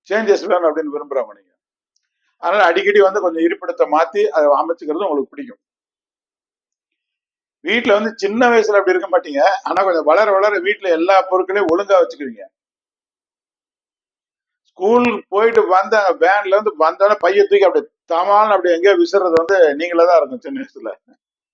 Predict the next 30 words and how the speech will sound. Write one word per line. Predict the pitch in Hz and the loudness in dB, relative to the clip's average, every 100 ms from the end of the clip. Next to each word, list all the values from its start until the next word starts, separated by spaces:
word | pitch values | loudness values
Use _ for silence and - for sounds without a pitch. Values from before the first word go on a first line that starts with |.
| _ _ - - | _ _ -16 -12
பைய | - - 349 175 | -8 -4 0 2
அப்படியே | 190 196 | 2 -2
பறக்கும் | - 151 - - 165 | -2 -4 -4 -2 -2
ஏதோ | 143 | 0
ஒரு | 165 | -4
இடத்துல. | 139 131 117 104 _ _ _ - - | -6 -8 -10 -12 _ _ _ -20 -18
"என்ன | - 202 247 | -8 -2 0
இப்படிலாம் | 220 208 220 202 | 0 2 2 2
வச்சிருக்கேன்னா?" | 202 196 196 | 0 2 0
"வீடுனா | 185 233 247 | 0 2 2
அப்படிதான் | 226 208 220 | 2 4 2
இருக்கும்" | 202 185 185 - - | 2 2 2 0 -6
அப்படிம்பீங்க. | 160 165 156 139 117 - _ _ - | -4 -4 -4 -6 -6 -10 _ _ -8
"வீடுனா | 196 220 240 | -4 0 2
ஒழுங்கா | 226 208 220 226 214 | 2 2 2 2 2
வச்சிருக்கணும் | 208 202 196 | 0 2 4
அவசியம் | 190 185 | 2 2
இல்லை. | 175 180 | 2 2
எதுக்கு | 233 208 | 2 4
வீடு? | 202 202 202 _ - | 4 4 2 _ -8
வீடுனா | 196 220 233 | -4 0 0
பொருட்கள் | 202 208 208 | 2 0 2
இப்படிதான் | 196 170 185 196 | 0 0 2 2
இருக்கும்" | 175 175 | 2 0
அப்படின்னு | 143 175 226 | 0 0 -2
சொன்ன, | 226 202 190 185 | 0 -2 0 -4
சின்ன | 180 185 208 | -2 0 2
வயசுல | 185 170 | 2 2
சொன்ன | 160 160 170 | 0 0 -2
நீங்க | 147 131 175 170 | -4 -4 -4 0